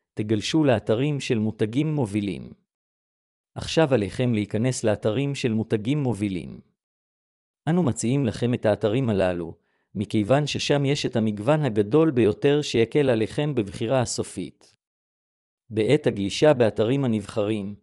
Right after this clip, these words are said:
עליכם לערוך חיפוש אחר תשרטים לגברים ולבחור את הפריטים שעונים על כל הצרכים שציינתם בשלב הקודם. שימו לב, אנו ממליצים לכם לצלם את המסך של כל פריט,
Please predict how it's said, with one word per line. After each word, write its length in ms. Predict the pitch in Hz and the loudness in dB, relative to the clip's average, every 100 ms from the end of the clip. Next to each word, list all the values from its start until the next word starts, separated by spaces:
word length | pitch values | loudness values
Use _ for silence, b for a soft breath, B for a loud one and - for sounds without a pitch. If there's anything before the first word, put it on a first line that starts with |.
| _ _ _ - | _ _ _ -8
עליכם 380 | 104 - 156 | -8 -2 -2
לערוך 360 | 135 107 123 131 | 2 2 2 0
חיפוש 400 | - - 156 147 | -10 -4 -2 -2
אחר 260 | 127 131 117 | -2 0 -2
תשרטים 560 | 110 - 117 113 160 135 | -4 -4 -4 0 -2 0
לגברים 520 | 107 101 110 143 147 | -4 -2 -2 -2 -2
ולבחור 520 | 113 104 98 - 147 | -2 -2 -4 -2 0
את 100 | 131 | 0
הפריטים 560 | 117 110 107 147 143 120 | -2 -2 -2 0 -2 -2
שעונים 440 | - 107 123 135 | 0 0 0 -2
על 120 | 113 | -4
כל 260 | 110 - 156 | -4 2 2
הצרכים 520 | - - 104 - 147 | 2 -2 -4 -4 -4
שציינתם 760 | 135 117 - 107 107 - 139 139 | -4 -8 -4 -2 -2 -2 -2 -2
בשלב 420 | 110 117 117 107 | -2 0 0 0
הקודם. 500 | 110 113 101 82 65 - _ _ _ _ _ _ _ _ _ | -2 -2 -4 -6 -10 -18 _ _ _ _ _ _ _ _ _
שימו 360 | - - 190 151 | -8 0 2 4
לב, 300 | 113 104 101 - _ | 4 4 0 -16 _
אנו 180 | 127 123 | 0 2
ממליצים 500 | 110 101 101 156 156 | 2 0 0 0 0
לכם 280 | 131 151 139 | 0 0 0
לצלם 420 | 120 123 120 147 | 0 0 2 0
את 120 | - | 0
המסך 400 | 123 104 151 143 | -2 0 -2 -2
של 180 | - 107 | -4 -6
כל 260 | - 151 139 | 2 2 2
פריט, 420 | 110 98 80 - | -2 -2 -6 -14